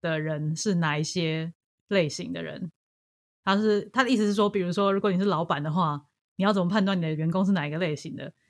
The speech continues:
他就提供了一个表格，他就说你可以把这个测验丢给你的员工，他一进来的时候你就要写，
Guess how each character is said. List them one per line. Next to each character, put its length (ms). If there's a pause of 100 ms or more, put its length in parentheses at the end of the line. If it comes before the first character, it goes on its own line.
(100)
他 80
就 80
提 200
供 180
了 160
一 80
个 80
表 300
格， 340 (320)
他 80
就 80
说 200
你 120
可 80
以 60
把 100
这 80
个 100
测 160
验 160
丢 140
给 100
你 60
的 80
员 220
工， 180
他 140
一 80
进 160
来 80
的 60
时 40
候 60
你 60
就 60
要 140
写， 320